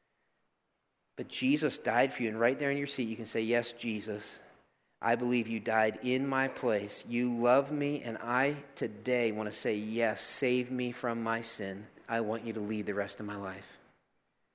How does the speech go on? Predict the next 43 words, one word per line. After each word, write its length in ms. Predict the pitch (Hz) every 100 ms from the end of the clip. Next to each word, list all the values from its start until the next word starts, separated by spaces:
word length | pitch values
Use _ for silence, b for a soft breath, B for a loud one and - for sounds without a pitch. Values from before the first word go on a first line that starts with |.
| _ _ _ _ _ _ _ _ _ _ _ _ _ _ _ _ _ _ _ _ _ _ _ _ _ _ _ _ -
Man, 180 | 113 110
if 120 | -
you 80 | 131
had 100 | 123
that 160 | 123
conversation 640 | - 123 117 - 120 107 117
with 140 | 104
God, 180 | 107 101
I 80 | 107
want 160 | 107
to 60 | 107
hear 240 | 101 107
from 280 | 101 98 101
you. 140 | 104 110 - - _ _ _ _ _ _ -
But 100 | 113
God, 240 | 135 127
here 120 | 135
we 140 | 147 143
are. 260 | 107 92 -
No, 240 | 113 123 - - - - _ _ _ _ _ _ _ _ _ _ _ _ _ _ _ _ _ _ _
no 120 | 131 151
pretense. 520 | - 147 131 98 -
We're 80 | 131
just 260 | 131 -
coming 340 | - 143 147 151
before 300 | 147 147 120
you 100 | 110
saying, 300 | - 117 117
"God, 340 | 120 117 -
so 300 | - - 139
many 300 | 143 135 131
of 100 | 110
us 180 | 113 -
are 60 |
disappointed 760 | 104 - 127 - - 143 127 101
in 100 | 107
this 240 | 110 - 135
room 160 | 117
because 320 | 104 - 107
relationships 800 | 113 104 120 135 - 107 117 -
haven't 320 | 123 117 110
panned 320 | - 135 123 113
out, 320 | 131 131